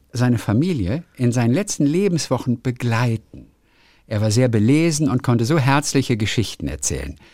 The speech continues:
Er war einfach ein sehr liebenswerter Mensch. Manchmal saßen wir nebeneinander und schauten einfach nur in seinen schönen Garten hinaus. Er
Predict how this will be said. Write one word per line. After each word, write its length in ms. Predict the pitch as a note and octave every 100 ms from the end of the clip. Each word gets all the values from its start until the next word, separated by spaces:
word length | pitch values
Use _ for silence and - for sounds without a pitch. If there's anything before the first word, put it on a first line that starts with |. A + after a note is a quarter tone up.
| - - -
Er 120 | B2
war 200 | C3+ D3
einfach 280 | C#3+ C3 C3+
ein 140 | B2
sehr 460 | A2+ B2+ D3+ D3+ D3+
liebenswerter 840 | C3 B2 C3+ C3+ A#2+ - G#2+ F#2+ F#2
Mensch. 360 | F#2 D2+ D#2 - - -
Manchmal 380 | - C#3 - B2+
saßen 320 | A#2+ B2+ -
wir 80 | A#2+
nebeneinander 680 | A2+ D#3+ D3 C3 B2 A#2+ A2+
und 160 | G#2+ -
schauten 340 | - B2+ B2
einfach 300 | A2 C#3 C3
nur 240 | A#2+ B2 -
in 80 | A#2
seinen 220 | G#2+ G#2
schönen 260 | - F#2
Garten 260 | D#2 C#2 C#2+
hinaus. 500 | C2+ B1 - - - _ _ _ - - -
Er 360 | - D#3+ G#3